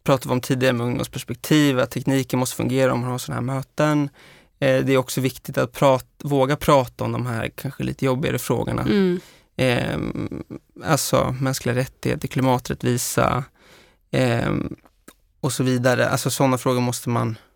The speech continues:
Speaker 1: kanske, eller man måste prata om det mer och göra det så att det leder till faktisk förändring.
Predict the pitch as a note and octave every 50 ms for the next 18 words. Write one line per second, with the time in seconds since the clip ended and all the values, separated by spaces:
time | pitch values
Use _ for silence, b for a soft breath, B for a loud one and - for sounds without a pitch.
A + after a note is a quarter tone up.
0 | _ _ _ _ - - A#2+ - A#2+ - - - _ _ _ - - C#3+ C3 B2+
1 | B2+ B2+ B2 B2 B2 B2 B2 A#2+ - A#2+ - - B2 A#2+ A#2+ - B2+ A#2+ A#2+ A#2
2 | A#2 B2 B2+ C3 A#2+ A2 A2+ A#2+ - A2+ - C3 A#2+ - - - B2+ B2+ B2 A#2
3 | A#2 A#2+ - - C#3+ B2 - - B2+ A#2+ - - B2 B2 B2+ B2 A#2 A#2+ B2 -
4 | A#2+ A2+ - B2+ A#2+ - - B2 - - C3 C3+ C3 A#2+ G#2 - - - -